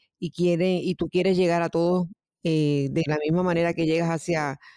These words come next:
unos hablantes, llegar a los demás. Por lo tanto, eh, esto te hace sentirse más cercana a las raíces tuyas, a tu gente,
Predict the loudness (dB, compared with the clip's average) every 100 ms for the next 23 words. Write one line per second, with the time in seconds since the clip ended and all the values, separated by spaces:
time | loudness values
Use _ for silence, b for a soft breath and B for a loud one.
0 | B B -4 0 0 0 0 0 -2 -2
1 | -2 0 0 0 0 0 -2 -2 -2 -6
2 | -14 b b -4 0 0 0 0 0 0
3 | -2 b b b -2 0 2 0 0 0
4 | 0 0 0 0 -2 0 0 0 0 0
5 | 0 2 0 0 -4 -4 -4 -4 -4 -2
6 | -2 -2 -2 -4 -6 -2 -2 -2 -6 -10
7 | _ _ _ -6 -2 2 2 2 0 -2